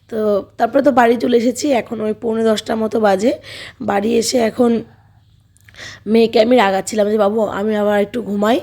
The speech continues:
তুই একটু, তুই ঘুমাবি আমার সাথে?" তো মেয়ে বলছে, "না, এখন কোনোভাবে ঘুমানো যাবে না।" আমি বলছিলাম, "না, না, আমি একটু ঘুমাই।"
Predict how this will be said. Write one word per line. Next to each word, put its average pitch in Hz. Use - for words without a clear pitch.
তুই 214
একটু, 220
তুই 220
ঘুমাবি 202
আমার 208
সাথে?" 220
তো 202
মেয়ে 196
বলছে, 220
"না, 233
এখন 240
কোনোভাবে 233
ঘুমানো 202
যাবে 185
না।" 180
আমি 190
বলছিলাম, 220
"না, 233
না, 202
আমি 202
একটু 262
ঘুমাই।" 226